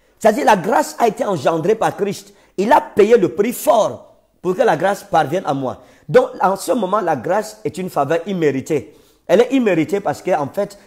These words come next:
c'est pas moi qui ai payé son prix. Mais lorsqu'il faut qu'elle devienne active, je dois la mériter. C'est ça le problème.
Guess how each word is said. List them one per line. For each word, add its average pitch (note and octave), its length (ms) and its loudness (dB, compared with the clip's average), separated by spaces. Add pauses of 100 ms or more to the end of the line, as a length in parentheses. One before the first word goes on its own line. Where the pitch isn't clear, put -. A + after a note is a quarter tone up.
c'est E3 120 -2
pas F#3 120 -2
moi F#3+ 140 0
qui G3 100 -2
ai F3 40 -6
payé E3 200 0
son C#3+ 180 -6
prix. B2+ 240 -8 (300)
Mais G#3 320 0
lorsqu'il F3+ 580 2
faut A3 220 -2
qu'elle G#3 160 -2
devienne D#3 260 -2
active, E3+ 320 -6
je B2 100 -8
dois F3 140 2
la F3+ 120 -2
mériter. B2 480 -8 (280)
C'est C3+ 140 -14
ça - 400 -4
le D3 100 -2
problème. D3 420 0